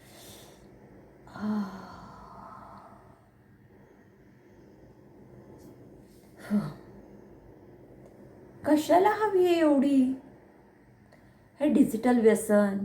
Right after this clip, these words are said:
तुम्ही कुणाचं स्टेटस बघितलं, नाही बघितलं, तर तुम्हाला काय फायदा होणार आहे? तुम्हाला कोणी कमेंट्स केली, लाईक केली, त्यामुळं काय होणार आहे? कुठलं असं नुकसान होणार आहे?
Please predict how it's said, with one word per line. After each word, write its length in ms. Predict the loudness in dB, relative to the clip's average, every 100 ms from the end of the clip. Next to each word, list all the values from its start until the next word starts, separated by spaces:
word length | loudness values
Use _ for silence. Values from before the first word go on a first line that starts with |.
| -10 -18 _ _ _ _ _ -10
तुम्ही 180 | -6
कुणाचं 420 | -4 -4 -4 -6 -10
स्टेटस 480 | -8 -8 -6 -8
बघितलं, 920 | 0 0 0 -4 -6 -6 -6 -6 -8 -10
नाही 380 | -6 0 2 2
बघितलं, 840 | 2 -2 -2 -8 -10 -6 -4 -4 -8 -16 -20 -20 -20 -20 -20 -14
तर 40 | -6
तुम्हाला 400 | 2 4 4 2
काय 340 | 0 2 2
फायदा 320 | 2 2 2 2
होणार 340 | 2 2 4
आहे? 580 | 4 2 -2 -6 -10 -20 -20 -20 -14
तुम्हाला 300 | -8 -4 -2
कोणी 240 | -2 -2 -2
कमेंट्स 520 | -2 -2 -2 -4 0
केली, 580 | 2 2 2 -2 -4 -2
लाईक 340 | -2 -4 -4
केली, 340 | -2 0 0 -2
त्यामुळं 360 | -2 0 0
काय 400 | -2 2 4 6
होणार 340 | 6 6 4 6
आहे? 300 | 4 4 -4 -12 -20 -20 -20 -14 -2
कुठलं 380 | -2 0 2 4
असं 240 | 4 2
नुकसान 400 | 2 2 2 2
होणार 300 | 2 2 4
आहे? 360 | 4 2 0